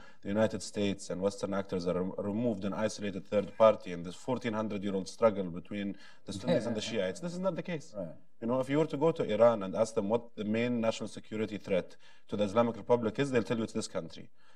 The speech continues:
Speaker 1: If you go to Saudi Arabia and ask the same question, they'll invariably tell you it's Iran.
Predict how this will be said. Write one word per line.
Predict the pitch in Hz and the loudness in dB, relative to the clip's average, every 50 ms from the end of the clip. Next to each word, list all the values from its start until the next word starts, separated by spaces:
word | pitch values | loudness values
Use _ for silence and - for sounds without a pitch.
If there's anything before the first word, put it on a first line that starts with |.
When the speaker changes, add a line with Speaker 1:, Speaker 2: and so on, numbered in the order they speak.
| - - - | -18 -16 -10
Speaker 1:
If | - - | -4 -2
you | 120 | 0
go | 107 131 143 | 2 2 2
to | 139 - 139 123 117 113 - - | 2 2 0 -2 -2 -2 -4 -4
Saudi | - - 120 120 113 117 | 2 4 4 4 6 4
Arabia | 120 139 143 123 117 104 | 2 2 2 2 0 0
and | 98 101 | 0 0
ask | 107 - | -2 -6
the | - | -8
same | - - 117 107 - | -8 -8 -8 -6 0
question, | - 127 123 - - - 95 98 | 2 2 2 2 -2 -8 -6 -2
they'll | 98 110 113 113 - | 0 0 2 4 2
invariably | 123 127 120 135 135 139 131 120 120 120 | 2 6 6 6 6 6 4 -2 -4 -2
tell | - 131 123 | -2 -2 0
you | 127 127 | 0 -2
it's | 113 - | -4 -2
Iran. | 120 120 131 135 101 82 78 | 0 4 4 4 4 2 -4